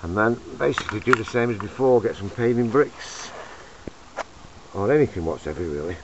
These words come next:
push them right into the corner to weight it down, to weight it down. About twenty minutes time, pull that away, it'll be right. If you just continue all the way down the edges, you can see I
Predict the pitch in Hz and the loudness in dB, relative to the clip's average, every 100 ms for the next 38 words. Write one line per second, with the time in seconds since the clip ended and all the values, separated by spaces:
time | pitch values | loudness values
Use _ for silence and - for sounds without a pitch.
0 | - 113 95 95 110 123 117 92 95 - | -12 -10 -6 -2 0 0 -2 -6 -8 -4
1 | 95 85 85 - - - - - - - | -4 -4 -6 -8 -16 -20 -20 -20 -20 -14
2 | - 90 110 107 104 98 92 90 - - | -4 0 2 0 -2 -6 -6 -10 -12 -16
3 | - - - - - - - - - - | -18 -18 -18 -16 -16 -18 -20 -20 -16 -16
4 | - - 415 - - - - - 107 110 | -16 -16 -14 -12 -12 -14 -16 -6 -2 0
5 | 101 98 92 92 - - - - - - | -2 -4 -4 -4 -8 -16 -18 -18 -16 -16
6 | - - - - - 98 - 131 120 110 | -8 -8 -8 -16 -4 -4 0 0 2 0
7 | 104 - - 113 107 101 - 107 95 95 | -4 -6 -2 2 2 0 0 2 2 2
8 | 98 104 92 95 85 85 - - - - | 2 2 0 -2 0 -2 -4 -12 -14 -14
9 | - - - - - - - - - - | -14 -16 -18 -20 -18 -18 -18 -12 -12 -12
10 | - - 117 - - - - - - - | -16 -10 -10 -12 -18 -18 -18 -18 -18 -18
11 | - - - - - - - 110 104 117 | -18 -18 -16 -10 -10 -10 -12 -10 -8 -8
12 | - 135 123 127 123 127 123 123 117 117 | -4 -4 -4 -6 0 2 2 2 0 0
13 | 107 95 101 90 117 98 - | 0 -2 -6 -8 -8 -8 -6